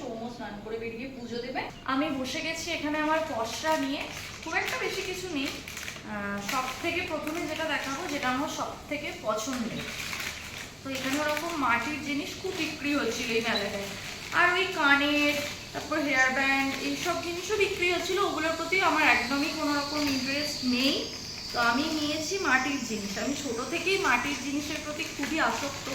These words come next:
ঘর সাজাতে আমার all time ভালো লাগে। গে-, আহ, মানে, গেল বছরও আমি দুটো জিনিস কিনেছিলাম, যেগুলো আমার এই মুহূর্তে বাড়িতে সাজানো আছে। যারা আমার পুরনো ভিউয়ার্স, তারা জানবে। তো কালকে আমি এই জিনিসটা নিয়েছি।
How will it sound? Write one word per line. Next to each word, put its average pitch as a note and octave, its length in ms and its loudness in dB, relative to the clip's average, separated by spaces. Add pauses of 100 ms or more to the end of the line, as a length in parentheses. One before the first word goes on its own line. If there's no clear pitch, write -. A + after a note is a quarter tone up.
ঘর A#3 180 6 (140)
সাজাতে A3+ 400 0
আমার C#4 260 0 (520)
all B3+ 100 0
time C#4+ 560 0
ভালো A#3+ 240 0
লাগে। A#3 280 2 (680)
গে-, A3 120 2
আহ, A3+ 200 2
মানে, A#3 280 0
গেল A3+ 240 4
বছরও C4 400 0
আমি D#4+ 160 2
দুটো D4 220 -2
জিনিস C#4 240 0 (120)
কিনেছিলাম, C#4 460 -2
যেগুলো C4 240 -2
আমার C4 240 0 (140)
এই A#3 220 -2
মুহূর্তে B3+ 260 -2
বাড়িতে A#3 240 2
সাজানো A3+ 480 -2
আছে। B3 380 -2
যারা A#3 160 2
আমার A#3 180 2
পুরনো A#3+ 380 -2
ভিউয়ার্স, A#3 480 0
তারা A3+ 220 -2
জানবে। G#3 380 -2 (580)
তো G#3+ 160 -4
কালকে G3+ 360 2
আমি B3 400 -2 (580)
এই C#4 280 2
জিনিসটা D4 500 0
নিয়েছি। G3+ 440 -2